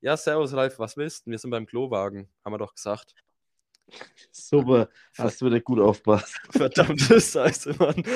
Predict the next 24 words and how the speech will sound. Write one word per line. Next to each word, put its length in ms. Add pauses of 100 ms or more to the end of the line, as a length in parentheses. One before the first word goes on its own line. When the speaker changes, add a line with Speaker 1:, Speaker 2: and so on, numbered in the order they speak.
(200)
Speaker 1:
Dann 180
umdreht. 680 (360)
„Ja, 380
okay, 360
ich 140
komm 280
wieder.“ 360 (440)
Ja, 420 (460)
und 80
dann 140 (320)
ich 60
Speaker 2:
Hm. 120
Speaker 1:
natürlich, 560 (280)
clever, 380 (260)
so 220
ein 80
Ding. 240
Ich 160
weiß 200
jetzt, 220
dass 180
da 180
Hang 180
kommt. 320